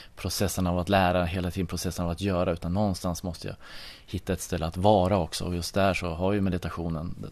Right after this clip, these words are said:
som tantra är en, en del av, som jag ser, en viktig roll att spela, att, att liksom komma in i mer i varandet då, för annars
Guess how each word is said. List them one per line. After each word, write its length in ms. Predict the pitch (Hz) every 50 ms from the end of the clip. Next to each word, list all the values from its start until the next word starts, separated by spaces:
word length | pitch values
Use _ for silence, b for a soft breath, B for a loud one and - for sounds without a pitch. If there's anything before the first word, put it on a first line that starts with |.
| -
som 180 | - - 98 90
tantra 340 | 87 90 85 80 - 95 92
är 40 | 87
en, 140 | 87 87 -
en 100 | 98 92
del 200 | 87 90 87 85
av, 80 | 85 87
som 240 | - - 101 95 95
jag 100 | 90 -
ser, 200 | - 101 - - B B B B B B B B B B
en 120 | 104 101
viktig 300 | 95 92 - - 95 90
roll 240 | 120 107 92 76 - -
att 80 | -
spela, 380 | - - - 90 85 95 95 - -
att, 200 | 85 92 - 87
att 160 | 90 - -
liksom 340 | 90 85 - 95 92 85 85
komma 280 | - - 104 95 95
in 180 | 98 101 110 98
i 40 | 90
mer 160 | 90 87 85
i 120 | 87 82
varandet 600 | 85 87 92 92 92 90 90 104 101 98 85 80
då, 100 | - 90
för 140 | - - 87
annars 400 | 90 90 92 98 - - - -